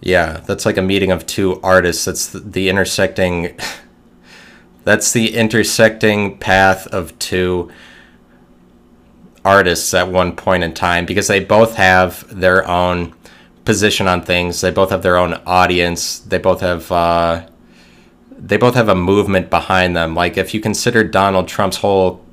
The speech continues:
campaign, uh, like, him as president and his message, which is "Make America Great Again," it's really an,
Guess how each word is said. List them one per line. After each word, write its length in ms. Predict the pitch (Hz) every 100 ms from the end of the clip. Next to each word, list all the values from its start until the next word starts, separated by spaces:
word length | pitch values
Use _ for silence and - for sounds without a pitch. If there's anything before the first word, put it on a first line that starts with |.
| -
campaign, 880 | - 107 98 - 104 92 87 92 92 - - - - -
uh, 440 | 98 95 92 90
like, 280 | 90 92 -
him 300 | - 110 104
as 240 | 95 95
president 840 | - - 95 92 95 92 90 87 - -
and 480 | 90 90 87 85 80 -
his 300 | 107 101 87
message, 460 | 87 92 90 92 87
which 200 | 87 -
is 140 | 90
"Make 220 | 90 90 90
America 420 | 87 87 87 85
Great 320 | - 90 90
Again," 360 | 82 87 85 85
it's 200 | - 104
really 320 | 104 98 90
an, 200 | 90